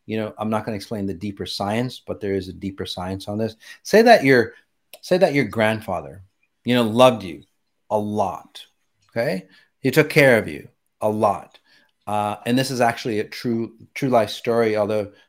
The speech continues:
the person that I'll talk about and I'll even explain might not believe it. But anyway, that grandfather loved this person a lot. Okay. Um, a-, and then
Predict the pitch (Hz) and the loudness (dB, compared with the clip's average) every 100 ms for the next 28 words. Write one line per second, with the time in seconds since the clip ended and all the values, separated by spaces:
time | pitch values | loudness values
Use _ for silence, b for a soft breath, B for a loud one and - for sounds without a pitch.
0 | _ 113 - 143 131 117 110 98 - 123 | _ -4 2 2 2 0 0 -2 -2 -2
1 | - 107 104 101 104 104 - 123 104 104 | -2 -4 -4 -6 -10 -12 -12 -10 -8 -6
2 | 104 98 95 - 117 107 98 b b - | -6 -8 -10 -10 -6 -6 -8 b b -4
3 | 113 107 - 101 117 107 98 - b b | -2 -2 -2 -2 0 0 -4 -8 b b
4 | b - 131 143 110 104 b _ - 131 | b -2 2 2 0 -6 b _ -4 -4
5 | 104 143 147 135 113 101 101 110 120 127 | 4 4 4 2 0 -2 -4 2 4 4
6 | 117 113 - 120 113 110 104 104 98 95 | 2 -8 -6 -6 -6 -8 -8 -8 -4 -4
7 | 82 - - - _ _ _ _ _ 110 | -6 -12 -20 -20 _ _ _ _ _ -12
8 | 143 156 b b b _ 113 113 113 113 | -12 -14 b b b _ 0 4 4 2
9 | 107 110 _ _ - 120 123 120 120 113 | -2 -8 _ _ -12 -6 -2 0 0 -2
10 | 110 | -6